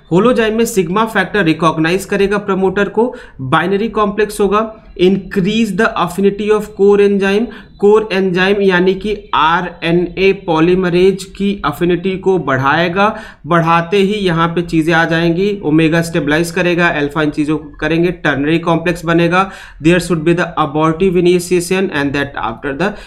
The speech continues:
elongation। अब ये abortive initiation क्या है, इसके ऊपर भी हम बात करेंगे, सब्र रखिएगा,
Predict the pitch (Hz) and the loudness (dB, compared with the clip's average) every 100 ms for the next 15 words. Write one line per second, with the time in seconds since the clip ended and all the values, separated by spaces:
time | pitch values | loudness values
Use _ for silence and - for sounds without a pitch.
0 | - 127 127 113 113 - 113 - 151 170 | -8 -4 -2 -2 -4 -6 -6 -4 -2 0
1 | 233 233 170 180 190 190 202 202 202 196 | 0 0 0 2 0 0 2 2 2 -2
2 | 190 196 190 202 247 - 165 151 151 165 | -2 -2 -2 -4 -4 -4 -4 -2 0 0
3 | 160 113 117 131 139 190 - 123 117 104 | 0 -2 -4 -4 -2 -4 -4 -6 -4 -8
4 | 101 113 101 98 | -8 -6 -6 -8